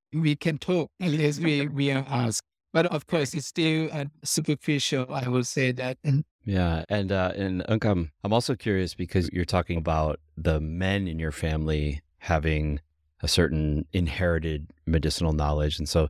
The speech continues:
Speaker 2: it makes me wonder about the, the role of gender in the medical knowledge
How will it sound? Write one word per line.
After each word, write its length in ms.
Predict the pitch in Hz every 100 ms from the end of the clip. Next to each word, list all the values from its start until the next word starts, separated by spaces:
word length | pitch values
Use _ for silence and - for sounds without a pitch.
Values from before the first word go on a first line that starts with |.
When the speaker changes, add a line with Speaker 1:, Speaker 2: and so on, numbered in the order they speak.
| -
Speaker 2:
it 60 | 87
makes 160 | 85 -
me 100 | 87
wonder 300 | 80 80 78
about 320 | 76 76 71
the, 420 | 78 73 73 71 -
the 160 | 73 78
role 280 | 82 80
of 120 | 78 73
gender 600 | 80 80 80 76 73 71
in 140 | 82
the 180 | 78 78 90
medical 360 | 82 78 82
knowledge 600 | 73 73 76 76 - -